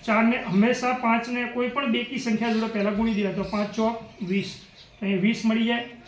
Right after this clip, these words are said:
સત્તર તરી એકાવન. તો કે આ બેને ગુણવા હજુ ઈઝી છે. ઝીરો તો અહીંયા આવી જ જશે હો, એટલે હું ઝીરો કાપી નાખું અને અહીંયા મૂકી જ દઉં. હવે એકાવન ને બે વડે ગુણો તો એકસો ને બે થાય.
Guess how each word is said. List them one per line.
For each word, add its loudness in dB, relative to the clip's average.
સત્તર -2
તરી 0
એકાવન. 2
તો -4
કે -4
આ 0
બેને 2
ગુણવા 4
હજુ 2
ઈઝી 4
છે. 2
ઝીરો 2
તો 0
અહીંયા 2
આવી 4
જ 0
જશે 0
હો, 2
એટલે 0
હું 2
ઝીરો 0
કાપી 0
નાખું 0
અને 0
અહીંયા 4
મૂકી 0
જ -6
દઉં. -12
હવે -2
એકાવન 4
ને 0
બે 0
વડે 2
ગુણો -2
તો -2
એકસો -2
ને 2
બે 0
થાય. -4